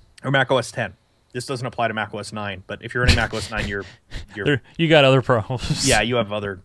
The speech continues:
Speaker 1: <laughs> way other issues. Um, but, uh, but definitely, definitely cool, and it, it does bring a whole new feel to the game.
Speaker 2: Yeah.
Speaker 1: And, uh, and I encourage people to go out there and try it, and, um, and we'll,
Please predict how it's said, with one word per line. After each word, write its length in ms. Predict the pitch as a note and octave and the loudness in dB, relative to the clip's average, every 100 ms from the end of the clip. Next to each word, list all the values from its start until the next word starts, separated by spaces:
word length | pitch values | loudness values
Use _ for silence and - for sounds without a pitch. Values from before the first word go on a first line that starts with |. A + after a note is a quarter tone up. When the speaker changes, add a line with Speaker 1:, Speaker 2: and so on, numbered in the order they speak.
| A2+ | -16
Speaker 1:
<laughs> 120 | A2+ | -10
way 440 | C#3 G#3 G#3 F3+ | -2 2 4 4
other 220 | D#3 C3+ B2 | 2 0 -4
issues. 560 | - - C#3+ A2+ - _ - - - C#3 - | -6 -8 -8 -10 -14 _ -20 -20 -18 -14 0
Um, 440 | E3+ E3+ D3 A2 _ _ | 4 4 2 -8 _ _
but, 420 | C#3 A#2+ C#3+ - D3+ | -14 -2 -2 -2 -2
uh, 220 | C3+ A#2 - _ _ _ | 0 -2 -8 _ _ _
but 140 | D3+ C3+ | -10 0
definitely, 440 | A3 A3 F#3 D#3+ - | 0 0 -4 -8 -2
definitely 300 | G3 F#3 C#3+ | -2 -2 -8
cool, 380 | - D#3 D3+ C#3+ | -6 -2 -2 -2
and 200 | C3+ C3 | -6 -6
it, 120 | B2+ | -6
it 160 | C3+ B2+ | -8 -4
does 220 | C#3+ B2+ | -4 -4
bring 200 | C#3 C3 | -6 -6
a 60 | |
whole 120 | A#2+ C3+ | -4 -2
new 140 | B2+ | -4
feel 260 | - B2+ B2+ | -4 -6 -4
to 100 | A#2 | -8
the 80 | A2 | -6
game. 260 | A2 G#2 | -6 -2
Speaker 2:
Yeah. 260 | A#2+ C#3+ G2+ A#2+ - _ _ | -2 -2 -6 -12 -18 _ _
Speaker 1:
And, 400 | A#2 A#2+ A2+ A2 | -2 0 0 0
uh, 260 | A2 G#2 F#2+ | 0 0 -4
and 100 | G#2 | -8
I 160 | G#2 B2+ | -4 -2
encourage 280 | C#3+ E3+ E3+ | 2 2 2
people 160 | E3+ | -2
to 40 | D#3 | 2
go 60 | D3+ | 2
out 80 | |
there 80 | D#3+ | 2
and 100 | C#3 | -2
try 260 | - D3 D#3 | 0 2 2
it, 140 | F#2 | 0
and, 360 | D2+ A2+ A2+ A2+ | -4 -6 -6 -4
um, 200 | A2 G#2+ | -6 -6
and 180 | A#2 A#2 | -6 -2
we'll, 320 | C3 C#3+ | 0 0